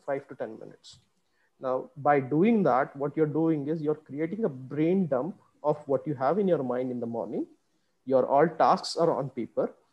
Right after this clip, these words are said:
and you can then just go about, uh, go about your day. Now, because this particular page has tasks, events, and even notes, um,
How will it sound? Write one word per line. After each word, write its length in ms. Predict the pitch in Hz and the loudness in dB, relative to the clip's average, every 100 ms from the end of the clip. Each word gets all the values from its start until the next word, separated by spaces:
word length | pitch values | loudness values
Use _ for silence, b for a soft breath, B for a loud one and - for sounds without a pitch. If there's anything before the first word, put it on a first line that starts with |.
| _ _ | _ _
and 320 | 123 135 151 165 - | -4 0 0 -2 -6
you 140 | 170 147 | -6 -2
can 180 | 165 156 | 0 4
then 200 | 202 185 | 4 4
just 180 | 185 | 2
go 100 | 143 | 4
about, 320 | 135 127 135 - - 127 | 4 4 2 0 -12 -6
uh, 280 | 123 127 123 131 | -4 -4 -8 0
go 140 | 147 | 4
about 260 | 131 135 127 | 4 4 2
your 120 | 127 | 0
day. 160 | 104 95 - _ _ _ _ _ _ _ 156 | 0 -10 -16 _ _ _ _ _ _ _ -2
Now, 260 | 147 160 - _ _ _ _ _ _ 139 | 2 2 -2 _ _ _ _ _ _ -12
because 440 | 143 - 208 247 | -8 4 6 6
this 160 | 202 226 | 4 0
particular 460 | - 175 175 175 160 | 4 2 4 2 2
page 600 | 165 214 147 131 - - | 2 2 2 0 -10 -16
has 280 | 131 131 - - | -10 -10 -10 0
tasks, 480 | 175 170 175 - - | 2 2 0 -8 -16
events, 680 | 151 143 135 139 139 - - _ _ _ - | -12 -8 -8 -10 -14 -20 -20 _ _ _ -14
and 100 | 131 | -8
even 320 | 143 180 156 | -4 -2 0
notes, 520 | 180 127 127 - - _ _ _ _ | 0 0 -2 -8 -20 _ _ _ _
um, 460 | 120 131 135 135 131 | -6 -2 0 -2 -6